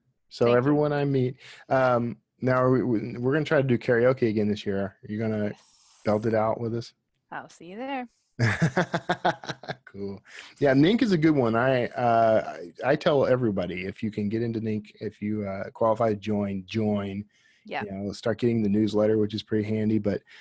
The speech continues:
Speaker 1: definitely go to that conference 'cause it's, it's, I don't know, you just meet so many, there's, you connect to so many people, uh, professionally in the industry, you connect to people, but you also connect to this community.
Speaker 2: Yeah.
Speaker 1: Uh,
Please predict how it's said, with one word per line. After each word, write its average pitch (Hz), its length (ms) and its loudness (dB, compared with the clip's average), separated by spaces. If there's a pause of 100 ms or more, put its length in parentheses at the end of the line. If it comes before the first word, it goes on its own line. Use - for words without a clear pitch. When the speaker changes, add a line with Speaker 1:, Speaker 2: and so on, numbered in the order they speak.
(280)
Speaker 1:
definitely 175 360 4
go 160 160 6
to 147 80 6
that 170 160 2
conference 117 460 -4
'cause 113 140 -4
it's, 110 300 -8
it's, - 440 -6 (680)
I - 60 -2
don't 185 120 2
know, 220 80 4
you 156 240 2
just 165 280 0
meet 147 320 2
so 156 240 0
many, 151 560 2
there's, 143 340 0
you 151 140 -2
connect 190 360 0
to 160 100 2
so - 240 0
many 160 240 2
people, 127 640 2
uh, 117 340 4
professionally 139 720 0
in 123 100 0
the 117 120 0
industry, 110 340 -2
you 107 100 -2
connect 107 360 -6
to 104 60 -12
people, 104 340 -6
but 104 180 -6
you 123 80 0
also 151 220 -2
connect 127 320 -6
to 117 80 -4
this 107 240 -2
community. 107 680 -2 (360)
Speaker 2:
Yeah. 156 100 -12 (180)
Speaker 1:
Uh, 101 220 0